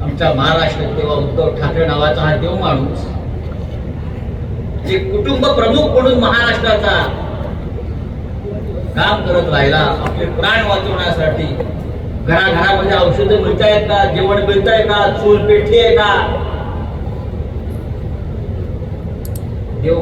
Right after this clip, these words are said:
माणूस महत्वाचा, देवापेक्षा देव माणूस महत्वाचा. हे देव पण आम्ही बाळासाहेब ठाकरेत पाहिलं, हिंदुत्व सम्राटामध्ये पाहिलं, आणि त्यानंतर तोच अंश आणि वंश आपण उद्धव ठाकरे साहेबांमध्ये पाहतो.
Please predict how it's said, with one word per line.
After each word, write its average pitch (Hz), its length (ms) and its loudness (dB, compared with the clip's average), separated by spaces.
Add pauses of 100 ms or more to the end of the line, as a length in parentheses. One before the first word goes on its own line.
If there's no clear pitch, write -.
माणूस 156 360 0
महत्वाचा, 131 580 -2 (380)
देवापेक्षा 165 640 2
देव 175 200 -2 (100)
माणूस 143 240 -2
महत्वाचा. 113 560 -4 (1800)
हे 170 180 -2
देव 180 160 0
पण - 160 -2
आम्ही 185 160 0
बाळासाहेब - 640 0
ठाकरेत 202 400 2
पाहिलं, 156 420 2
हिंदुत्व 165 400 0
सम्राटामध्ये 180 760 2
पाहिलं, - 380 2 (640)
आणि 139 140 0 (120)
त्यानंतर 160 560 2
तोच 156 340 0 (100)
अंश 156 300 -2
आणि 143 200 0
वंश 160 300 -2
आपण 165 300 0 (240)
उद्धव 135 280 -4
ठाकरे - 240 -2
साहेबांमध्ये 123 540 -2
पाहतो. - 360 -4